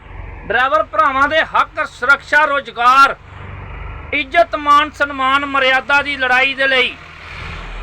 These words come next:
ਆਪਣੇ ਇੱਕ ਪੋਲੀਟੀਕਲ ਪਾਰਟੀ ਜੋ ਜਨ ਸੇਵਾ ਡਰਾਈਵਰ ਪਾਰਟੀ ਆ,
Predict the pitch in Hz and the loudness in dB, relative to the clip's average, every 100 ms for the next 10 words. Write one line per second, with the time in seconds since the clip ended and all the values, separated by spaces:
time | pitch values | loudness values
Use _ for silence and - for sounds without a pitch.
0 | - - - 254 - 320 330 320 311 330 | -14 -4 -2 -2 0 2 2 2 2 4
1 | 330 311 - - - - - - - - | 4 2 -8 -20 -20 -18 -16 -18 -18 -20
2 | - - 269 320 381 339 320 - 285 285 | -20 -4 -2 0 2 2 2 0 0 0
3 | 311 302 302 247 269 285 - 277 285 269 | -2 -2 -2 0 -2 -2 -4 -2 0 0
4 | 240 240 247 - 220 214 208 196 156 | 0 -2 -2 -2 -2 -2 -4 -6 -8